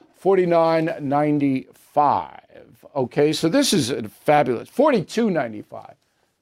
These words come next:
Forty-two, not nine, forty-two ninety-five. Come back to me.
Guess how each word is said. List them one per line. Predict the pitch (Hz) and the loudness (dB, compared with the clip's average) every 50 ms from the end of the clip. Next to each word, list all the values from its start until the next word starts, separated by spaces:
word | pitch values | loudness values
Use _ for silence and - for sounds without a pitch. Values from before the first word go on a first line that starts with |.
| _ _ | _ _
Forty-two, | - 185 196 175 165 - - - - 240 247 202 143 - - - | 0 2 2 4 2 -2 -6 -2 2 4 4 4 2 0 -6 -16
not | - - 120 156 - - | -12 -6 -6 -6 -6 -4
nine, | 139 147 151 127 98 101 _ | -4 -2 -2 -2 -6 -10 _
forty-two | 156 170 190 190 151 - 180 | -6 -4 -4 -6 -8 -12 -12
ninety-five. | - 143 131 131 131 - - - - _ _ _ _ | -10 -8 -10 -10 -12 -14 -18 -20 -20 _ _ _ _
Come | - 151 | -4 0
back | 160 170 170 - - | 2 2 0 0 -4
to | 151 | -10
me. | 120 107 104 | -12 -12 -14